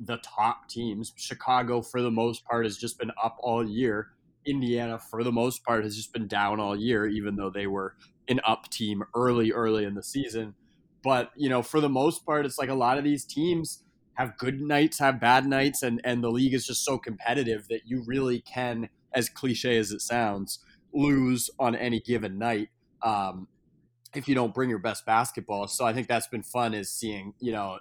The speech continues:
well, New York was looking so good a, a few weeks ago, then they were on the down, and, and frankly, you know, you could argue they're on the, the up again. So it's just one of these things where it's like,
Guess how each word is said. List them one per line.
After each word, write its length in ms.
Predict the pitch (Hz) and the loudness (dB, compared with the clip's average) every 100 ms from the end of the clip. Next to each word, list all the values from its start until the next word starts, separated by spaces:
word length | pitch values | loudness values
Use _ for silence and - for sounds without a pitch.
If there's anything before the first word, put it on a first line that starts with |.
| 104 | -12
well, 460 | 101 95 117 139 110 95 | -8 0 0 0 -6 -12
New 140 | 107 | -10
York 320 | 101 95 120 113 | -6 -2 -2 -2
was 160 | 98 | -6
looking 260 | 110 107 113 | -6 -6 -6
so 240 | - 123 | -2 -2
good 300 | 123 139 143 | 0 2 2
a, 160 | 120 - | 0 -4
a 80 | 117 | -6
few 240 | 127 131 | -4 -2
weeks 260 | 135 156 131 | -2 -2 -4
ago, 380 | 110 104 110 - - _ - | -4 -2 -4 -8 -20 _ -8
then 180 | 107 107 | -6 -2
they 120 | 110 | -2
were 180 | 113 110 | 0 0
on 160 | 117 | 0
the 80 | 117 | -2
down, 420 | 107 131 131 117 | 0 2 4 2
and, 220 | 113 107 - | -2 -6 -6
and 320 | 117 107 101 | -6 -6 -8
frankly, 600 | - 110 117 - 117 117 110 | -6 -2 -2 0 0 0 -2
you 100 | 113 | 0
know, 100 | 113 | 2
you 140 | 113 | 2
could 140 | 123 | 2
argue 240 | 120 131 131 | 2 4 2
they're 140 | 135 | 4
on 180 | 139 143 | 4 4
the, 160 | 143 - | 0 -2
the 140 | 147 147 | 2 6
up 200 | 147 - | 6 4
again. 260 | 101 90 - | -6 -8 -6
So 240 | - 120 | 0 2
it's 180 | 117 117 | 2 0
just 180 | 160 131 | -4 0
one 160 | 135 | 0
of 60 | 131 | 2
these 240 | 117 104 | 2 0
things 320 | - 123 117 | -2 -2 -2
where 140 | 113 107 | -4 -4
it's 220 | 104 - | -4 -4
like, 300 | 117 107 - | -2 -2 -6